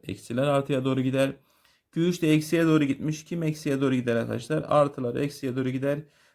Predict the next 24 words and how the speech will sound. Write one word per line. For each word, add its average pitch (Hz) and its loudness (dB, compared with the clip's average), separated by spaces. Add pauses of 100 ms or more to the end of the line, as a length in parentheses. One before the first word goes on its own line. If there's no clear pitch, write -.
(120)
Bu 160 0
da 165 8
sapmadığına 143 2
göre 117 -2
arkadaşlar 120 -6
muhtemelen 139 0
yükü 131 2
ne 151 2
yapacaktır? 139 0 (880)
Yoktur 127 2
diyeceğiz. 123 0 (180)
Ve 131 -2 (260)
soruda 135 -2
diyor 160 4
ki 160 0
buna 127 0
göre 139 -2 (180)
yüklerin 131 -4 (300)
için, 104 -6
yükleri 131 0
için 135 -2
aşağıdaki 131 -2
hangisi 147 -2
doğrudur? 113 0